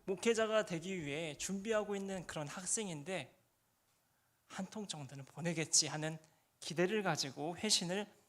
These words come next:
기다렸습니다. 답장이 왔을까요? 안 왔을까요? <laughs>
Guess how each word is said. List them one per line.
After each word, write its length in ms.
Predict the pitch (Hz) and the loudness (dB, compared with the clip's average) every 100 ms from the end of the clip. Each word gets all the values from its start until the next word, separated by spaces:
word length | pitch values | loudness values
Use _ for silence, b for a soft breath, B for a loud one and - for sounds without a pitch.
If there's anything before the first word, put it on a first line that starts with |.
| _ _ - | _ _ -14
기다렸습니다. 880 | - 170 185 165 143 123 - - - _ _ _ _ _ _ _ _ _ _ _ _ _ _ _ _ - | 2 4 6 4 4 -2 -10 -14 -18 _ _ _ _ _ _ _ _ _ _ _ _ _ _ _ _ -12
답장이 400 | - - 151 190 | -2 2 4 4
왔을까요? 840 | 139 - 170 170 160 156 185 185 - | 4 4 4 2 2 2 -2 -8 -10
안 160 | 143 | -4
왔을까요? 680 | 143 - 143 - 147 - - _ _ _ _ _ _ _ _ _ _ _ _ _ _ | 0 0 0 -6 -12 -14 -20 _ _ _ _ _ _ _ _ _ _ _ _ _ _
<laughs> 500 | - - 151 143 135 | -18 -10 -10 -8 -10